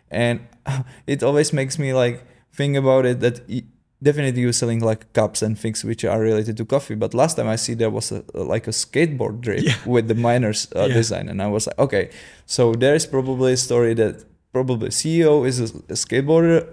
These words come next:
Speaker 1: or there was someone with this crazy idea and someone said, 'Okay, let's make it happen. Like, why not?'" Or what?
Speaker 2: Approximately like this. So, so definitely there is some, like, uh,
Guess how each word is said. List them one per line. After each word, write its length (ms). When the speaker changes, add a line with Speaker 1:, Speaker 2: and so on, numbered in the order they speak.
Speaker 1:
or 480
there 280
was 200
someone 520
with 240
this 160
crazy 340
idea 400
and 200
someone 380
said, 320
'Okay, 340
let's 280
make 200
it 120
happen. 340
Like, 220
why 300
not?'" 280
Or 200
what? 200
Speaker 2:
Approximately 440
like 160
this. 140
So, 100
so 160
definitely 500
there 180
is 100
some, 200
like, 260
uh, 160